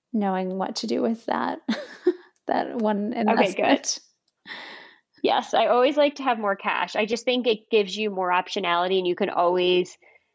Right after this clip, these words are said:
Speaker 2: decide in a year or two, "You know what, we're comfortable," or
Speaker 1: Mm-hmm.
Speaker 2: "The business is taking off and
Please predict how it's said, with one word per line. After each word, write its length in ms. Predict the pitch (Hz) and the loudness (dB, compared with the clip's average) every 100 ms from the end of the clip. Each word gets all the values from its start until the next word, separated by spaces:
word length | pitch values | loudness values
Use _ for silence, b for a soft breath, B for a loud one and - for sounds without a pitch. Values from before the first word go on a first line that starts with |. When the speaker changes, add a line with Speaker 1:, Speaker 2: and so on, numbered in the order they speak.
| _ | _
Speaker 2:
decide 360 | 208 - 180 185 | -4 0 0 0
in 140 | 190 | 0
a 20 | 180 | 0
year 240 | 180 226 | 2 2
or 60 | 233 | 2
two, 180 | 240 | 2
"You 160 | 233 214 | 2 4
know 120 | 202 | 4
what, 420 | 214 226 220 - | 6 6 4 2
we're 160 | 202 185 | -2 -2
comfortable," 920 | - 247 240 233 233 226 220 214 208 | -2 -2 -2 2 4 6 6 4 2
or 360 | 190 170 160 - | 2 2 0 -2
Speaker 1:
Mm-hmm. 560 | 208 196 196 190 185 202 | -2 0 -2 -2 -2 -2
Speaker 2:
"The 60 | |
business 380 | 185 220 220 202 | 2 0 0 -6
is 100 | 208 | -4
taking 300 | - 196 202 | 0 0 0
off 500 | 226 220 208 202 202 - | 2 2 4 2 0 -4
and 680 | - 190 180 175 170 170 | -4 0 0 0 -2 -4